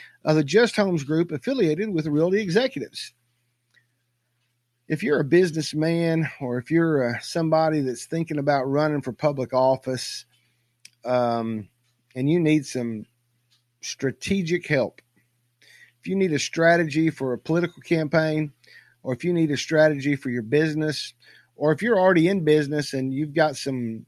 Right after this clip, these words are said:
need to get through some governmental red tape with the local Knoxville, Knox County, uh, or the state, uh,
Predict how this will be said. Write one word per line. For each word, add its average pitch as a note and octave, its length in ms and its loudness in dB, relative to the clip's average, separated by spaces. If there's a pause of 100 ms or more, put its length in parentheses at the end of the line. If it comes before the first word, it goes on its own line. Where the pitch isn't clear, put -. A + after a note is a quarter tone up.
(100)
need D3 180 -2
to C3+ 60 -8
get D3 180 -2
through D#3 160 -2
some B2+ 300 -8
governmental D3 560 0
red C3+ 280 0
tape D3 380 -2 (580)
with B2+ 360 -4 (160)
the A#2 80 -4
local C#3+ 720 0
Knoxville, C3+ 580 -4
Knox C3 320 -2
County, C3+ 540 -2 (600)
uh, A#2+ 120 -6
or C#3+ 300 -2
the C3 100 -6
state, - 640 -2 (760)
uh, B2 400 -4